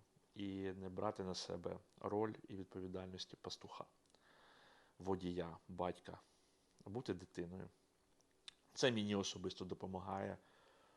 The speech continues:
не втрачати спокій під час потрясінь.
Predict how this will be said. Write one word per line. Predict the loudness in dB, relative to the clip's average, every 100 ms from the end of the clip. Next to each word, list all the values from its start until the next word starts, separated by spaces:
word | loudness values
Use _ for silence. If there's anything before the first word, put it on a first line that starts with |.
| -20 _ _ -8
не | 0
втрачати | 0 0 -2 2 4 4 2 -2 -4 -8
спокій | -6 -4 4 4 4 -4
під | -4 -6
час | -2 -4
потрясінь. | -4 -8 -6 -4 -2 -2 -4